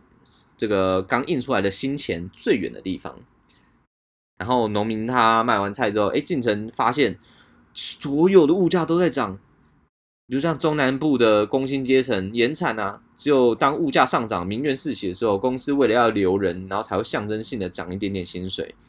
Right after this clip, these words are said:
那差不多到这个时候呢，新钱也就流到尽头啦。那有时候就会问啊，诶，这样看起来不是所有人的收入都在增加吗？难道不是一件好事吗？那么为什么我们要反对通货膨胀？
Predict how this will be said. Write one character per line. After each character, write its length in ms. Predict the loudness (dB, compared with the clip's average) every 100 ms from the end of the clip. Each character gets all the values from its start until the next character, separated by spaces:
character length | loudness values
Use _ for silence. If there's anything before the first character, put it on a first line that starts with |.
| _ _ _ -20 -20 _
那 100 | -4
差 160 | 0
不 60 | 0
多 80 | 4
到 160 | 4
这 80 | 4
个 80 | 4
时 100 | 2
候 140 | 0
呢， 100 | 0
新 240 | -2 -4 -6
钱 300 | -4 -4 -4
也 80 | -2
就 120 | 2
流 120 | 2
到 140 | 2
尽 160 | 0 -4
头 100 | -8 -10
啦。 200 | -10 -14 -20 _ _ _
那 80 | -2
有 120 | 0
时 120 | 2
候 40 | 2
就 140 | 2
会 60 | 2
问 240 | 0 -2
啊， 100 | -4 -2
诶， 180 | -4 -4 _ _ _ _ _
这 100 | -6
样 160 | -6 -6
看 300 | -8 -6 -6
起 180 | -6 -6
来 340 | -2 0 0 -4 -6 -10 -12 -12 -12 -14 -10
不 120 | -8
是 140 | -8 -6
所 220 | 0 2
有 80 | 2
人 100 | 2
的 80 |
收 180 | -2 -2
入 140 | -2 0
都 140 | 0
在 120 | 0
增 200 | -2 -4
加 180 | -4 -2
吗？ 280 | -2 -4 -6 _ -8
难 180 | -2
道 100 | 0
不 80 | 0
是 80 | -2
一 40 |
件 120 | -2 -4
好 160 | -6
事 160 | -6 -4
吗？ 300 | -4 -4 -8 _
那 100 | -6
么 140 | -4 -2
为 260 | 4 6
什 160 | 6 2
么 120 | -2
我 40 | -2
们 360 | -2 -4 -2
要 180 | -2 -2
反 180 | -4 -6
对 80 | -6
通 220 | -4 -4
货 80 | -6
膨 60 |
胀？ 260 | -6 -6